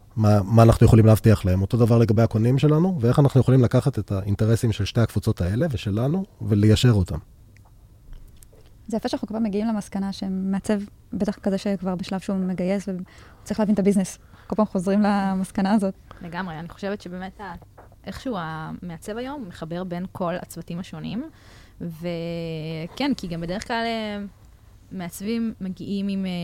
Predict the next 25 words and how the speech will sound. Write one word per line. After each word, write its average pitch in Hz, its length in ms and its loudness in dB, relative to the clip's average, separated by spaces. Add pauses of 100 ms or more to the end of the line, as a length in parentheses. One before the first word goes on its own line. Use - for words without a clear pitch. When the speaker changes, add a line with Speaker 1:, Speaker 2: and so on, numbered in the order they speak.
(680)
Speaker 3:
עם 196 140 -4
רקע 190 300 -4
בבניית 160 420 -8
אסטרטגיה, 180 840 -6
בחשיבה, - 520 -14
אה, 165 440 -14 (120)
Speaker 1:
כן. 123 160 -20
Speaker 3:
עיצובית, 170 520 -6
זה, 151 260 -16
שזה - 300 -18
גם 165 160 -8
יכול 165 200 -10
לעזור 156 260 -10
לבנייה. - 260 -12
Speaker 1:
כן. - 60 -8 (640)
אני 120 100 -2
חושב, 135 200 2
אבל 117 320 4 (180)
דבר 107 260 4
אחד 123 220 2
שמאוד 117 260 6
חשוב 120 320 2
להגיד 117 380 2
בעניין 113 460 2
הזה, 107 300 2